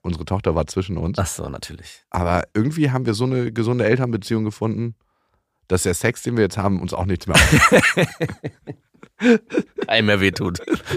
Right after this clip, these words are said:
Speaker 1: <laughs> Komm, das spielt jetzt auch keine
Speaker 2: Ich
Speaker 1: Rolle.
Speaker 2: meine, oh, zur Verteidigung dieser Massageleute, wussten die denn, dass es deine, dass die Mutter deiner,
Speaker 1: Ja, Mann.
Speaker 2: deine Ex-Freundin ist?
Speaker 1: Ja.
Speaker 2: Oder haben die vielleicht
Speaker 1: Mann,
Speaker 2: gedacht,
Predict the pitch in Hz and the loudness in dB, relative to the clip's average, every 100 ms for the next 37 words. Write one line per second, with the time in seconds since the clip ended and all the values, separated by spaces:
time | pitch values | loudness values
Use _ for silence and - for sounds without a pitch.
0 | - 156 - - - - 107 98 - 117 | 2 4 4 2 -8 0 0 0 0 2
1 | 110 82 92 95 82 143 170 160 139 135 | 2 2 -2 0 2 4 6 6 2 -2
2 | 131 135 147 - 151 135 - 143 170 151 | 0 4 4 2 0 2 4 4 4 4
3 | 139 131 120 113 - 113 110 98 87 110 | 4 4 6 4 4 2 2 0 2 0
4 | 127 117 180 - - 107 104 104 101 98 | 0 4 4 4 -4 0 2 4 4 2
5 | - 98 101 92 90 - - 95 104 101 | 0 0 2 2 0 0 -2 -2 2 2
6 | 110 101 92 - - 302 226 117 98 82 | 4 4 4 4 2 2 2 2 2 2
7 | 104 117 - - 90 78 - - 87 101 | 6 4 2 0 0 -2 -8 -8 -2 0
8 | 120 76 - 107 104 92 87 113 107 113 | 0 -4 2 6 6 6 4 2 4 4
9 | 143 104 - | 4 2 0